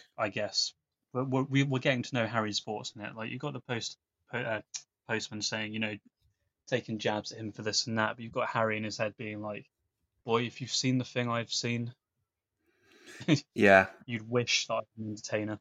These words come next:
Speaker 1: kind of thing, which I, which I quite like.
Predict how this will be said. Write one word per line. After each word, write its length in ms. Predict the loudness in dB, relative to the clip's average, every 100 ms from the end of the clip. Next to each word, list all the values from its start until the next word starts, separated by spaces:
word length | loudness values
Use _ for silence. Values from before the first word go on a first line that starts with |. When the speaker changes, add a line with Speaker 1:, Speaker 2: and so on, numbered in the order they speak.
| _ _ -6
Speaker 1:
kind 180 | -6
of 60 | -6
thing, 260 | -6 -6 -10 _ _ _ _ _
which 220 | -6 6
I, 140 | 6 6
which 320 | -2 0 -4 -6 _ _ _ _ _ _
I 80 | -2
quite 240 | 2 2
like. 240 | 4 2